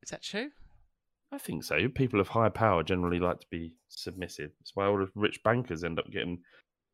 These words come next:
Speaker 2: things shoved up their arse in dungeons in the s-, in, in the city by dominatrixes.
Speaker 1: Is that
Speaker 2: And
Speaker 1: not
Speaker 2: all
Speaker 1: just
Speaker 2: the
Speaker 1: a
Speaker 2: nor-
Speaker 1: case of, like, I've, you know, there's just so many options in my life, I want the most perverse one?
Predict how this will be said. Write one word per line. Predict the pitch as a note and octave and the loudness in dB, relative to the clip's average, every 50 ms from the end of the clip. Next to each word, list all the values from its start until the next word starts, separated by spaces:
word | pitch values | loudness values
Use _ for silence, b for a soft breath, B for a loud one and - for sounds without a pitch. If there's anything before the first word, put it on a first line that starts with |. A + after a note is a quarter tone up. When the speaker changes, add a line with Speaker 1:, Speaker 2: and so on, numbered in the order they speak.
| _ _ _ - | _ _ _ -16
Speaker 2:
things | - - A#2+ A#2 A#2 A2+ G2 | -4 2 4 4 6 4 4
shoved | - - F#2+ F2 - - | 2 2 2 2 4 2
up | F2 - - | 2 2 2
their | F2 E2 E2+ F2 | 0 2 2 2
arse | E2+ E2+ E2+ - - | 2 2 0 -4 -6
in | F2+ F2+ F2 E2+ _ _ _ _ _ _ _ _ _ _ - _ _ _ _ _ _ _ - | -8 -8 -8 -10 _ _ _ _ _ _ _ _ _ _ -20 _ _ _ _ _ _ _ 8
dungeons | A2 G#2+ A2 G#2+ G2 F#2 F2+ D#2+ D#2+ D#2 E2 F2 | 8 10 10 8 6 4 0 -4 -4 -6 -6 -6
in | F2 F2 | -4 -4
the | F2 E2+ | -4 -6
s-, | - - - - D#2+ - | -6 -10 -14 -14 -10 -6
in, | - F2+ F#2 - F#2 | -6 -4 -2 -2 -2
in | F#2+ F#2+ | -2 -2
the | F#2 F2 | -2 -2
city | - - A#2+ G2 - C#2 - - _ _ _ _ _ - | 0 2 2 2 2 0 -4 -6 _ _ _ _ _ -6
by | F2+ F2+ | -4 -4
dominatrixes. | F2 - G2 F#2 F#2+ F#2 G#2 G#2+ G#2 - - - - - - D#2+ - - B B B B - | -2 0 0 2 2 2 2 0 -2 -2 -6 -14 -14 -12 -14 -14 -14 -14 B B B B 0
Speaker 1:
Is | C#3+ E3 | 4 8
that | G3+ F#3+ | 8 10
Speaker 2:
And | F#3 | 10
Speaker 1:
not | G3 F#3+ F3+ | 8 8 6
Speaker 2:
all | F3+ | 6
Speaker 1:
just | E3 - | 4 4
Speaker 2:
the | - | 4
Speaker 1:
a | - | 6
Speaker 2:
nor- | D#3+ D3+ | 8 6
Speaker 1:
case | C3+ A2+ B2 | 6 6 2
of, | A2+ G2+ | 0 2
like, | G#2+ A2 G#2+ G#2 G2+ G2 - - - - | 2 2 4 4 4 2 -2 -6 -10 -6
I've, | A2 G#2+ G#2 G#2 G#2 G#2 G2 F#2 - - - - | -2 0 2 2 2 0 -2 -6 -10 -14 -14 -8
you | - B2+ A#2 A2+ | -2 2 4 6
know, | A2 G#2+ G#2 | 8 6 6
there's | G2 A2 G#2+ G2 | 6 2 0 0
just | - - B2+ A2 - - - | 2 2 4 4 4 4 6
so | - A#2 A2+ A2+ A2 G#2+ | 8 8 10 10 10 10
many | G#2+ G#2+ G#2+ G#2 | 8 8 8 8
options | A2+ A2+ - - - - - A2 G2+ G2+ G#2 G2+ F2+ G2+ | 8 6 4 2 -4 -2 -2 0 0 0 0 0 0 2
in | G2+ | 2
my | G2+ G2+ G2+ | 2 4 4
life, | G#2+ G#2+ G2+ G2 G2 - - | 6 4 4 2 0 0 0
I | G#2+ G2 | 0 0
want | F#2 F#2 G2 G2 - | 0 0 -2 -2 -4
the | - A2 | -6 -4
most | G2+ G2+ G2+ F#2+ - - | -2 -2 -2 -2 -2 -2
perverse | - A#2 G2+ A#2 A2+ A2+ A2 G#2 - - | -2 0 4 6 6 6 6 4 0 -6
one? | G#2 G2 F2+ E2+ | -8 -10 -10 -12